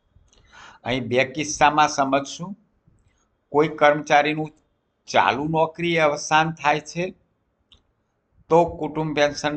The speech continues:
મેળવવા કયા કયા ડોક્યુમેન્ટ લઈ જવા પડે, અને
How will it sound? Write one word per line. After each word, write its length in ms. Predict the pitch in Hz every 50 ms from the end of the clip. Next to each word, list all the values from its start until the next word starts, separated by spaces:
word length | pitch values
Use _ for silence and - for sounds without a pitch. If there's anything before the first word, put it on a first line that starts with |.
| 143 135
મેળવવા 400 | 131 135 139 135 131 143 139 139 - -
કયા 280 | 113 104 104 117 117 -
કયા 220 | 139 143 147 143
ડોક્યુમેન્ટ 580 | 147 147 - - _ 156 156 151 151 151 151 151 139 135
લઈ 140 | 135 147 143 139 151
જવા 260 | 147 147 151 151 151 151
પડે, 200 | 156 151 156 180 - _ _ _ _ _ - - - _ _ _ _ _ _ _ - - - - - - -
અને 160 | 143 170 185